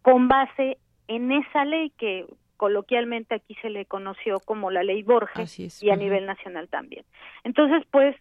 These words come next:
Speaker 1: nos quedamos un poco paralizados porque no entendíamos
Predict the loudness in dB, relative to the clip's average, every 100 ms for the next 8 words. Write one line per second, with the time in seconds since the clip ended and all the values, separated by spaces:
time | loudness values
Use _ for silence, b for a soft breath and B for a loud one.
0 | -6 -4 2 2 2 0 -6 -8 -8 -6
1 | 0 2 2 0 -4 -2 0 0 -6 _
2 | _ _ _ _ -4 -2 0 -2 -2 0
3 | -2 0 0 0 -4